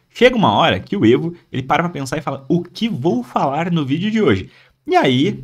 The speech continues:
é óbvio, é esse bate-papo que eu tenho com vocês aqui sempre, é, sempre explorando algo da hunt que eu tô fazendo, mostrando a progressão de um personagem, que seja, né? Ah, porque pode ser que você seja a primeira vez que esteja assistindo esse canal, mas a minha ideia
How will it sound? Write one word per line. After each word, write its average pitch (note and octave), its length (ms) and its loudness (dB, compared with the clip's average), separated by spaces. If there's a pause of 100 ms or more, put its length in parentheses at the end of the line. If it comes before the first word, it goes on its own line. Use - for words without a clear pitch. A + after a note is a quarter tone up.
é C#4 120 0
óbvio, G#2+ 360 2 (120)
é A#2 140 2
esse C#3 180 -2
bate-papo E3+ 500 2
que - 80 -4
eu D#3+ 40 0
tenho C#3 180 -4
com C#3 140 -10
vocês C3 380 -2
aqui B2+ 200 -6
sempre, A#2+ 380 -4 (280)
é, G2+ 340 -2
sempre A#2+ 420 -4
explorando A#2 520 2
algo A2+ 240 4
da G2 160 2
hunt C3 260 -2
que - 80 -10
eu A#2 40 -4
tô A#2 80 -12
fazendo, A2 480 -6
mostrando A#2 380 -6
a G#2+ 40 -6
progressão A2+ 480 -6
de C#3 100 -4
um C3 60 -6
personagem, A2 640 -2
que F2 80 -12
seja, B2+ 360 -2 (420)
né? G#2+ 260 -4 (240)
Ah, A#2 260 4 (100)
porque G#3 440 0 (800)
pode E3+ 180 2
ser D3+ 120 2
que - 80 -8
você G#2+ 240 -4
seja A#2 240 -6
a - 40 -10
primeira G#2+ 240 -4
vez G#2 160 -4
que - 60 -16
esteja F2+ 260 -6
assistindo B2 380 -8
esse B2 120 -8
canal, A#2 360 -2 (260)
mas G#2 440 -4
a B2+ 60 0
minha D3+ 220 -2
ideia C#3 400 0